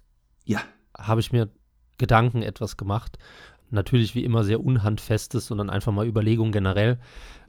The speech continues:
Speaker 2: Ich find's ein absolut geniales Phänomen, das Träumen.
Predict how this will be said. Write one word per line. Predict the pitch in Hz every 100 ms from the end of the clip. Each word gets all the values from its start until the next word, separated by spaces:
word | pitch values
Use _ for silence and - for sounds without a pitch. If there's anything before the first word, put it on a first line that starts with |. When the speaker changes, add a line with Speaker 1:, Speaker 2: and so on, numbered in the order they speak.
| _ _
Speaker 2:
Ich | 123
find's | - 156 131 - - _ _ _ _ _ _ _ -
ein | 107 110 110 - -
absolut | 117 - 135 127 - _ _ _ _ _ -
geniales | 127 147 127 113 120 131 -
Phänomen, | - 120 107 107 110 123 160 180
das | 123 117 -
Träumen. | - 113 127 151 175